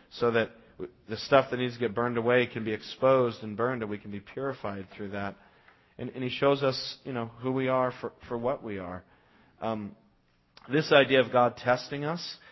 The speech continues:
is, I think, in some ways challenging for us as American Christians, uh, because, y-, you know, part of the,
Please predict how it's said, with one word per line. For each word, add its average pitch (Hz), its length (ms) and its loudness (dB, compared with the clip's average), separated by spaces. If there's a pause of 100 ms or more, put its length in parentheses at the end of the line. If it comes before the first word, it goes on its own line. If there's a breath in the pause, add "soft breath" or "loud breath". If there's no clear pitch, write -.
(240 soft breath)
is, 110 240 -8
I 117 100 0
think, 117 120 -4
in 104 60 -8
some 117 160 -4
ways 113 280 -4
challenging 117 400 -4
for 117 120 -4
us 113 180 -2
as 104 80 -10
American 104 560 -6
Christians, 151 580 -12 (640 soft breath)
uh, 117 100 -2
because, 120 580 0 (140)
y-, 139 140 -12
you 143 80 -6
know, 127 80 0
part 135 300 4
of 131 100 2 (220)
the, 120 100 -12